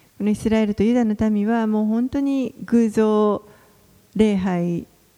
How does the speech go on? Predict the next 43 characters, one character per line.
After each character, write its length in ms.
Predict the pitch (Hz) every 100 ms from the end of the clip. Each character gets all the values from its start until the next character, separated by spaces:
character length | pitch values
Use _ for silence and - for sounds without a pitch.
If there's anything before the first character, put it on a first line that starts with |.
| _ _ -
の 120 | 185 -
罪 300 | 214 196 175
を 60 |
犯 200 | 175 190
し 80 | 190
て、 160 | 185 180
そ 140 | 190
し 80 | -
て、 260 | - 240 - - - -
え 600 | 180 190 185 - - - - _ _ -
ー、 40 |
も 180 | 202 190
う 100 | 160 -
自 180 | 208
分 240 | 214 339 349
た 160 | 311
ち 160 | - 226
の 280 | 220 214 190 - - _ _ _ -
子 180 | - 226
供 480 | 269 302 311 311 302
を 100 | - - _ _ _ _ _ _ _ _ _
生 240 | 247 - 262
贄 240 | 254 254
と 100 | 240 240
し 60 |
て 40 | -
そ 160 | 233
の 80 | 220
偶 220 | 196 226
像 140 | 226 240
に 120 | 226
捧 300 | 214 196 254
げ 100 | 285
る 120 | 294
ほ 140 | 277 277
ど、 180 | 254 - - -
そ 200 | - 269
こ 140 | 294
ま 200 | 320 370
で 280 | 370 320 196 - _ -
ひ 120 | 226 208
ど 160 | 202
い、 180 | 175